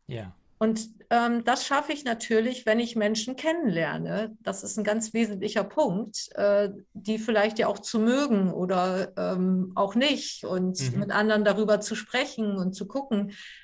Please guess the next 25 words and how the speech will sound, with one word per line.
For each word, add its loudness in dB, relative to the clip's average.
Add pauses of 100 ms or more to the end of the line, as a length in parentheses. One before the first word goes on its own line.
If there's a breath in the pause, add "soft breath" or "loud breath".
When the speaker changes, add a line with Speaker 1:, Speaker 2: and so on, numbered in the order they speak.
Speaker 2:
möchte 0
man 2
das 0
unterstützen -2
oder 0
sieht -4
man -2
das -2
eben -4
eher -2
kritisch. -4 (760 loud breath)
Äh, 6
der 4
andere 2
Punkt -2
ist -2
eben 4
der, 4
äh, -2
diese 0
Gestaltungskompetenz, 0
das -4
ist -6
ja -2
immer 0